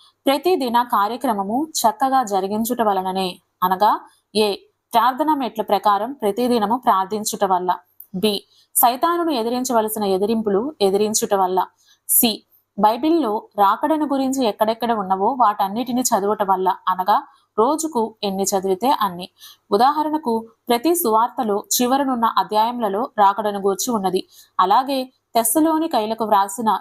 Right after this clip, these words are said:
రెండు పత్రికలలో రాకడను గూర్చి ఉన్నది. అలాగే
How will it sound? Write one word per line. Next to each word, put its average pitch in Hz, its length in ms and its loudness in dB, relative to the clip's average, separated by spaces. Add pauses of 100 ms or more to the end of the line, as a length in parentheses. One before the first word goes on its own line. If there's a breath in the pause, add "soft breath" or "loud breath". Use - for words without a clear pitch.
రెండు 202 240 -2
పత్రికలలో 233 840 -2
రాకడను 226 480 0
గూర్చి 202 340 -2
ఉన్నది. 190 360 -2 (320)
అలాగే 220 480 0